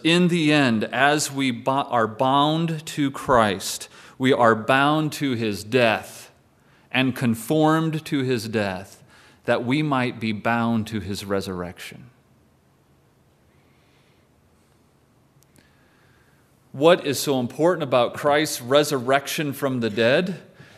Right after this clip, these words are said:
is that he was found worthy to be resurrected by the Father. The sacrifice was accepted.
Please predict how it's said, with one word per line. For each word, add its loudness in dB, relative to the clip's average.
is -4
that 4
he -2
was -2
found -2
worthy 4
to -8
be -2
resurrected -4
by -6
the -10
Father. -8
The -4
sacrifice 2
was -2
accepted. -4